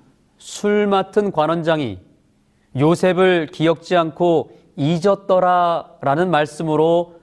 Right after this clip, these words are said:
맞춰지게 됩니다. 그렇게 내가 도움을 줬고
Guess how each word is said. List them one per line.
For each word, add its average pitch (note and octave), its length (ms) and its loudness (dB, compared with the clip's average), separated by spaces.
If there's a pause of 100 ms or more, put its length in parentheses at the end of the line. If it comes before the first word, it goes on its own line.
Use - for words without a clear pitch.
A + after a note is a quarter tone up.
(140)
맞춰지게 B2+ 600 -2
됩니다. C#3 440 -6 (1120)
그렇게 F#3 420 2
내가 F3 400 0
도움을 F#3+ 540 0
줬고 F#3 500 0